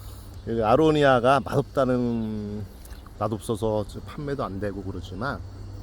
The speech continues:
그 칠월 달에 판매를 해서 그래요. 칠월 달에 이게 불구스름한 기운 돌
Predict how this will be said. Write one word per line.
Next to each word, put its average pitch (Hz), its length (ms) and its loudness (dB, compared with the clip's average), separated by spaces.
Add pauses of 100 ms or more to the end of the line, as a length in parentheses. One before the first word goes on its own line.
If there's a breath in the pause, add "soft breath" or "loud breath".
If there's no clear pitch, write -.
(1200)
그 220 160 -4
칠월 220 300 4
달에 185 240 0
판매를 170 380 2
해서 131 140 0
그래요. 98 300 0
칠월 127 220 0
달에 117 240 4
이게 104 180 0 (140)
불구스름한 110 960 2
기운 92 240 -6
돌 90 160 -4